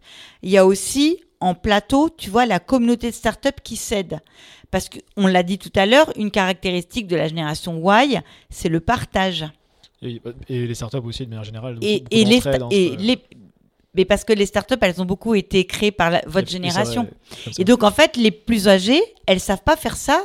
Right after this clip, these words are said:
Speaker 1: mais elles les regardent, elles s'en inspirent, elles font pareil, et en fait, elles sont très heureuses de faire pareil, parce que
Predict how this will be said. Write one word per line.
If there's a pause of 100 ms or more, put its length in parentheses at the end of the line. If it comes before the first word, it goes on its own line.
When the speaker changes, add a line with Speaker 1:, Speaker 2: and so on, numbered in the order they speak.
Speaker 1:
mais
elles
les
regardent, (460)
elles
s'en
inspirent, (600)
elles
font
pareil, (120)
et
en
fait,
elles
sont
très
heureuses
de
faire
pareil,
parce
que